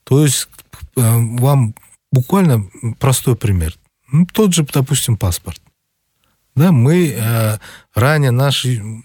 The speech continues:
автобус выезжал, мы могли просто проконсультировать,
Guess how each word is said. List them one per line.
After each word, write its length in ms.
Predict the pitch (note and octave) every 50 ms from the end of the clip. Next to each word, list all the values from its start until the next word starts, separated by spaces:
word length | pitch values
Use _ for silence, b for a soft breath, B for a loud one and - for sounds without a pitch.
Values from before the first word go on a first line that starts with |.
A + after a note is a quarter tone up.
| -
автобус 460 | A#2+ A#2 - - D3 C3+ C3 B2 -
выезжал, 420 | C3+ C3+ C#3+ D3 D3 D#3 F3+ F#3 E3+
мы 180 | C#3+ C#3 C#3
могли 300 | C3+ C3 C3+ C3+ C#3 C#3+
просто 320 | C3 - C#3 C3+ - - B2
проконсультировать, 1040 | A2 - B2+ B2+ - C#3 C3+ C3 - C#3+ C#3 - F#3 G3 F3+ D3+ A2 F#2+ F#2 - -